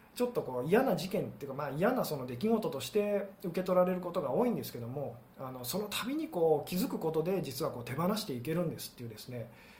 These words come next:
えー、で、なかなかその、一回でその、簡単に手放せたりとかはやっぱできなかったりするので、もうコツコツコツコツやるしかないんですけども、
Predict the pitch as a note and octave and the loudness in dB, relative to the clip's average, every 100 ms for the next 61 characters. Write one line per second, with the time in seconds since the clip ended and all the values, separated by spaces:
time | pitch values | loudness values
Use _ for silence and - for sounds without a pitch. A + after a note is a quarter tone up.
0 | - C#3 B2+ C#3 D3 - D4+ D#4 B3+ A#3+ | -10 -8 -6 -4 -4 0 0 2 0 2
1 | F3+ - - D4 C#4 G3+ F3 D#3+ F3+ F#3 | 0 -2 -2 0 0 0 0 0 0 2
2 | F#3 F#3 F3 F#3 G3 G3 - C3 A#2+ B2 | 2 0 2 2 2 2 -2 -4 -4 -6
3 | A#2+ A#2 - A#2 A#2+ A#3 F#3 - A#2+ D3 | -6 -6 -8 -8 -2 0 0 -4 -6 -6
4 | C#3 A#2+ C#3 D3 - A#3 - F#3 - - | -6 -6 -6 -8 -4 -2 -2 -4 -6 -6
5 | C4+ - E3 C#3+ B2+ D#3+ - B2 C3 F#3 | -6 -4 -4 -2 -4 -4 -6 -6 -4 -2
6 | D#3 A2+ - A2 A#2+ A#2+ | -2 -6 -10 -12 -10 -10